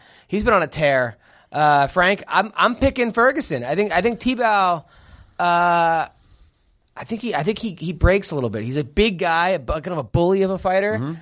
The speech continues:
Speaker 1: But I think that if you stand up to him, y-
Speaker 2: Ferguson's not gonna get bullied.
Speaker 1: Yeah.
Speaker 2: He's not gonna bully him around. That's, that's one of the, one of his attributes, one of his best things. Like, you can't really push him around.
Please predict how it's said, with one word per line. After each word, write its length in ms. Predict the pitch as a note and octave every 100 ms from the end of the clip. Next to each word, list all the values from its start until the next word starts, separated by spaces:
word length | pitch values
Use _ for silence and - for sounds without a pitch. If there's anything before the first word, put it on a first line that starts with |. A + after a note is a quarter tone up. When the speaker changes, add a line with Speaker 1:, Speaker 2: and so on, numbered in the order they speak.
| _
Speaker 1:
But 120 | - D#3+
I 80 |
think 240 | D#3 G#3 G#3+
that 160 | G3+ D3+
if 80 | D3+
you 200 | D#3+ E3+
stand 360 | - G#3 G3 F3+
up 180 | G#3 -
to 100 | F#3+
him, 420 | E3 D3 C#3+ C#3+ _ _ _
y- 300 | C#3 D#3 D3 -
Speaker 2:
Ferguson's 440 | C3 C#3 C3+ B2
not 60 | A#2+
gonna 100 | A2+
get 140 | G2
bullied. 280 | F2+ G2 E2+ _ _ _
Speaker 1:
Yeah. 220 | G3 F3+
Speaker 2:
He's 80 | B2+
not 60 | C3
gonna 100 | A#2+
bully 220 | A2 A#2+
him 80 | G#2+
around. 240 | G#2+ A2 G2
That's, 160 | G#2+
that's 300 | - A2+ A2+
one 120 | B2+ A#2
of 60 |
the, 180 | G#2+ A#2
one 80 | A#2+
of 60 |
his 100 | G#2+
attributes, 380 | A#2+ B2 G#2+ G2
one 80 | A#2
of 60 | G#2+
his 80 | F#2+
best 220 | G#2 -
things. 180 | B2+ G2
Like, 120 | G2+
you 80 | G2+
can't 160 | C3 C3
really 100 | A2
push 240 | B2+ A#2+
him 80 | A2
around. 320 | G#2 A#2 C#3